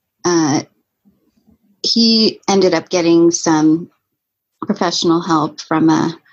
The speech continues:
Christian psychologist, um, along with pastoral counseling. Have you seen that sort of thing to be helpful?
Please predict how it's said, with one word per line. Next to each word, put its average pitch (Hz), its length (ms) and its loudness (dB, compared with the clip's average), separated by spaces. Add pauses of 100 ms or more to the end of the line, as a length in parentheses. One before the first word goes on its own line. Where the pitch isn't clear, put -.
(240)
Christian 170 460 -2
psychologist, 165 1200 -6 (500)
um, 165 340 -2
along 180 460 2
with 165 160 -4 (400)
pastoral 160 560 -4
counseling. 165 600 0
Have 175 140 -2
you 185 140 0
seen 180 580 0 (720)
that 170 240 -2
sort 165 200 -8
of 160 100 -8
thing 175 280 0
to - 160 -4
be 175 100 0
helpful? 170 680 -4